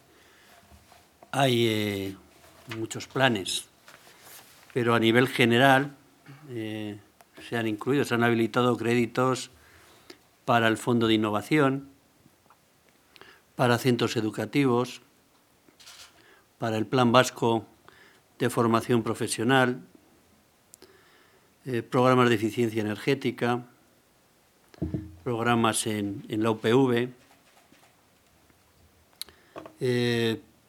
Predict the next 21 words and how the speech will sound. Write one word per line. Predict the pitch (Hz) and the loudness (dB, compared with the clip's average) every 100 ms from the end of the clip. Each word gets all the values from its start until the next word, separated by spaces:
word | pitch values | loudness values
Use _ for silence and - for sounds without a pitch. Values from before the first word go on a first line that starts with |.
| _ _ _ _ - | _ _ _ _ -4
para | 139 123 120 117 117 110 - - | 2 2 2 0 0 -4 -10 -18
la | - 110 | -10 -2
Fundación | 127 127 120 127 117 | -2 -2 -4 -2 -4
Hiper-, | 107 110 110 117 | -4 -6 -4 -6
Ikerbasket, | 101 131 113 135 - - 120 - _ - _ _ _ - - - _ _ - | -6 -6 0 0 0 -2 -4 -6 _ -20 _ _ _ -20 -20 -20 _ _ -6
para, | 139 127 127 120 127 | 0 2 4 4 2
eh, | 131 120 117 117 117 123 - | 0 -2 0 0 -2 -4 -8
el | 143 120 | -8 -6
Centro | - 127 120 120 120 117 117 113 _ _ _ _ _ _ | -4 -2 -2 -2 -2 0 -2 -4 _ _ _ _ _ _
de | 147 | -4
Investigaciones | 127 113 - 113 - 120 117 | -2 -2 -2 -4 -2 -2 -2
Avanzadas | 110 110 107 123 117 113 107 - | -4 -4 -4 -4 -2 -4 -8 -12
de | - | -8
la | 120 | -6
Universidad | 117 113 - 123 | -4 -6 -6 -4
de | 110 | -2
Deusto, | 117 143 - - 127 123 - _ _ _ _ - _ _ _ _ _ _ _ _ _ _ _ - | -2 -2 -4 -6 -6 -6 -20 _ _ _ _ -20 _ _ _ _ _ _ _ _ _ _ _ -8
para | 160 120 | -2 -2
justicia | 143 117 156 139 131 | -2 -2 0 2 0
punto | 120 117 110 117 | 0 -2 0 2
net. | 131 127 - | 2 2 -4